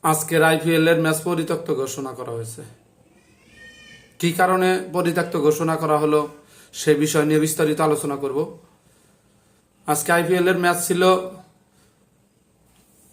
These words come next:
ধর্মশালাতে। ম্যাচটি কিন্তু পাঞ্জাবের হোম গ্রাউন্ডে হওয়ার কথা ছিল পাঞ্জাবে। ভারত পাকিস্তানের যুদ্ধের কারণে ওই আশঙ্কাতেই ম্যাচটি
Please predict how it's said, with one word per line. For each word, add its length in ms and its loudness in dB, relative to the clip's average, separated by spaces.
ধর্মশালাতে। 800 0
ম্যাচটি 440 0
কিন্তু 540 2
পাঞ্জাবের 520 2
হোম 260 0
গ্রাউন্ডে 400 4
হওয়ার 220 2
কথা 240 -4
ছিল 220 -4
পাঞ্জাবে। 400 -4
ভারত 320 0
পাকিস্তানের 580 -2
যুদ্ধের 380 -2
কারণে 400 -2
ওই 220 6
আশঙ্কাতেই 580 0
ম্যাচটি 540 -2